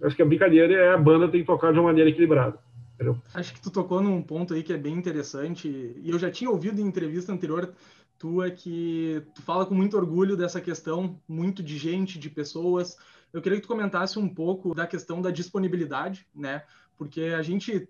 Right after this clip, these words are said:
Speaker 2: em contato contigo, tu sempre é uma pessoa muito disponível. O quanto que isso impacta, principalmente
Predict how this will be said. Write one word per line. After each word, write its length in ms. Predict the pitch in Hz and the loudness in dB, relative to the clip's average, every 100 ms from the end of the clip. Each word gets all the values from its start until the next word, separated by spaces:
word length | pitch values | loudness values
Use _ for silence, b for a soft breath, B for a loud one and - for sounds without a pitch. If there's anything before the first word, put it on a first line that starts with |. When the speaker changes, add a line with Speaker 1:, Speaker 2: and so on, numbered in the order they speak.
| - | -6
Speaker 2:
em 140 | 180 | -4
contato 460 | 180 175 175 190 - | -2 -4 -2 -4 -4
contigo, 320 | 190 190 180 | -6 -4 -8
tu 100 | 180 | -8
sempre 280 | - 190 208 | -4 -2 0
é 40 | |
uma 60 | 196 | -2
pessoa 280 | 185 196 190 | -2 -2 0
muito 360 | 180 202 202 | 2 0 -2
disponível. 640 | 175 180 180 160 190 202 - b b | -8 -6 -8 -6 -4 -4 -6 b b
O 60 | 185 | -2
quanto 280 | 208 233 - | 0 0 -4
que 100 | 240 | -8
isso 180 | 226 | -4
impacta, 640 | 214 202 180 214 - 165 127 _ _ | -6 -2 0 0 -4 -10 -10 _ _
principalmente 880 | 180 190 196 220 185 196 196 202 180 | -4 -4 -2 -2 -2 -4 -2 -2 -2